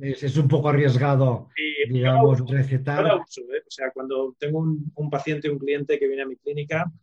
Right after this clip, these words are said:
Speaker 2: le hago una fórmula de fitoterapia y me tomo mi tiempo y lo hago de la forma tradicional.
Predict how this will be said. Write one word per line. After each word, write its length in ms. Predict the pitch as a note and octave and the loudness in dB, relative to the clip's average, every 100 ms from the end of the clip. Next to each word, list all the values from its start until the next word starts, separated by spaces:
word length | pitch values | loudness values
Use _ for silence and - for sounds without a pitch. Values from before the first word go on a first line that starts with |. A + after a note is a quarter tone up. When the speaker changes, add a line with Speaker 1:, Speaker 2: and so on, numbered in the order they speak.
| - - C3+ | -16 -12 -4
Speaker 2:
le 140 | C3+ | 0
hago 180 | C3+ D3+ | 2 2
una 140 | D#3 | -2
fórmula 340 | D3+ D3 C#3 C3 | -2 -4 -4 -4
de 80 | |
fitoterapia 720 | C3+ C3 B2+ B2+ C3 D#3 D#3 - | -4 -6 -4 -4 -2 -2 -2 -4
y 100 | C#3 | -8
me 120 | C3+ | -8
tomo 280 | C3+ C#3+ D3 | -4 -4 -4
mi 160 | C#3+ C3+ | -6 -4
tiempo 600 | C3+ C#3+ C#3+ C#3+ C#3+ C#3 | -2 -2 -4 -4 0 2
y 140 | B2+ | 2
lo 80 | B2 | -2
hago 120 | B2+ | -4
de 40 | B2+ | -6
la 60 | - | -6
forma 220 | C3 B2+ | -10 -12
tradicional. 600 | B2+ A#2+ C3 B2+ C#3+ | -10 -12 -10 -8 -6